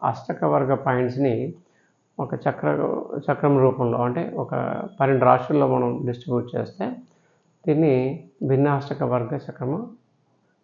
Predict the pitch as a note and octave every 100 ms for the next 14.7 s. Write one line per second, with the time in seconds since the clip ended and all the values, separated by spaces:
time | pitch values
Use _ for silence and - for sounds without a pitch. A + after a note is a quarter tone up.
0 | _ _ _ _ - D#3+ A#2+ - C#3 -
1 | _ _ _ _ _ _ _ _ D3+ C3+
2 | C3 - - - _ _ _ _ _ F#3
3 | C#3 - C3+ C3+ E3 F3+ E3 E3 - D#3+
4 | C3 C3+ - - _ _ _ _ _ _
5 | _ - - C#3 C3 - F3 D#3+ D3+ D3
6 | D3 C3+ C3+ C#3 B2+ B2 A#2+ A2 A#2 F3+
7 | B3 - _ _ C3 D#3 C3+ B2 A#2+ A#2+
8 | - A#2+ A#2+ F#3+ - - _ _ _ _
9 | _ _ _ _ _ _ _ _ G#4+ F#4+
10 | D4+ D3+ C#3+ C#3+ C#3+ - D3 F3+ F3+ D#3+
11 | E3 D#3+ D3+ C#3 C#3 C#3+ C3+ - A#2+ A#2+
12 | C3+ G4 A#3 C#3+ B2 C#3+ D3 D#3 D3+ -
13 | C#3 - F#3 F#3 - C3+ - B2+ A#2+ A#2+
14 | G#3 C#3+ - C3+ B2+ B2 -